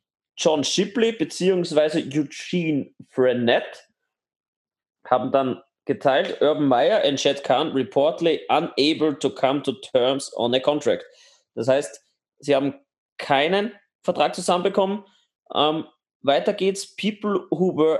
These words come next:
in the room said voices were raised and Coach Meyer has left the building. Das heißt, es ist anscheinend lauter geworden und Urban Meyer hat das Gelände verlassen.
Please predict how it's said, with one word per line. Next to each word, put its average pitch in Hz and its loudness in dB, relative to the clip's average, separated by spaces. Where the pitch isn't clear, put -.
in 220 0
the 165 4
room 147 2
said 165 0
voices 151 0
were 120 2
raised 160 0
and 143 2
Coach 156 -2
Meyer 135 2
has 131 0
left 139 0
the 135 -4
building. 135 0
Das 117 -2
heißt, 143 0
es 147 -8
ist 175 -4
anscheinend 131 0
lauter 147 2
geworden 127 0
und 151 -2
Urban 151 0
Meyer 143 4
hat 160 0
das - -2
Gelände 214 2
verlassen. 104 -2